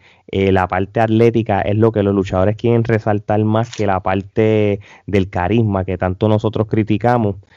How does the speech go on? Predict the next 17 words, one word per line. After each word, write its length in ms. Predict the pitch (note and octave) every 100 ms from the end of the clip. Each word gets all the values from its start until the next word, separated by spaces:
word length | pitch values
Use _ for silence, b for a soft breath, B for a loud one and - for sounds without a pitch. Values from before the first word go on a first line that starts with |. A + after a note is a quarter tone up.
| b b
Y, 520 | - A2 A2 G#2+ G#2+ -
y 180 | A2+
sí 400 | G#2+ - C3 D3+
hay 140 | C#3 C#3
uno 180 | C#3 C3
que 140 | B2
otro 340 | A#2+ C3 B2+ A2
que, 260 | G#2 G2
que 160 | G2+ G2
tratan 320 | G2 G2+ A#2
de 520 | A#2 A#2 A2+ A2+ G#2+
estar 320 | G#2+ - G#2+ A2
en 100 | A2
la 120 | G#2
vieja 240 | G#2+ A2
escuela, 440 | A2 - A2+ A2+ F#2+
pero 480 | F#2+ F#2 F#2 F2